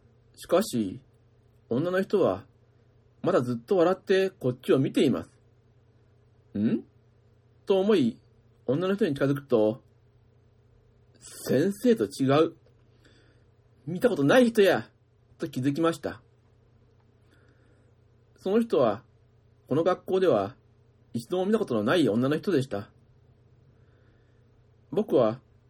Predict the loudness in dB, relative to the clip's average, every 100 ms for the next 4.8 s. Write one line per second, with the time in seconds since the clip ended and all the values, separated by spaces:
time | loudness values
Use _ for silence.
0 | _ 2 2 2 -2 -2 -2 -4 -2 -2
1 | -2 _ _ _ _ _ _ _ 0 0
2 | 0 -2 0 0 2 0 -2 0 0 0
3 | -4 -18 _ _ _ _ -2 0 0 0
4 | 0 0 0 0 0 -4 -8 -12